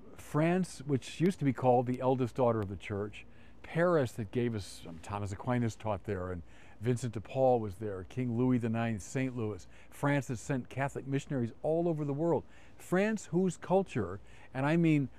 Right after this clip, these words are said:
the honoring of, of the individual and of, of human rights and of, of freedom,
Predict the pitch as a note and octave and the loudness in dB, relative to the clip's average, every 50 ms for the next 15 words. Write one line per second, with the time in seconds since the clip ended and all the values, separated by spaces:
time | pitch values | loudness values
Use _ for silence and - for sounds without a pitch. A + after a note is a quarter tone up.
0 | - - - - C#3+ C3 - - C#3 C#3+ D#3 D#3+ D#3 D#3 D3+ D3 C3 B2 A2 A#2 | -16 -18 -6 -6 -6 -4 0 2 2 4 4 6 6 6 6 6 6 4 4 2
1 | - C3 A2+ G#2 G#2 G#2+ G2+ - C#3 C#3+ C#3 C3+ A#2+ C3+ C#3 B2 B2 C3+ C#3 C3+ | -2 -4 -4 -2 -4 -4 -4 -4 -2 0 0 2 2 2 2 2 2 2 4 4
2 | C3+ C3 A#2+ G#2+ G#2 G#2+ G#2 G2 - - - D#3 D3+ C#3 B2 A#2+ B2 B2 B2 B2+ | 4 4 4 2 0 -2 -6 -10 -6 -2 0 0 2 2 2 2 2 2 2 2
3 | B2+ A#2 - A#2+ A2 G2+ G2+ G#2 A2+ G#2+ - - - D#3+ F3+ D#3+ C3+ G#2+ | 0 -2 -2 -4 -4 -4 -6 -8 -10 -10 -10 -4 -2 0 0 2 0 -2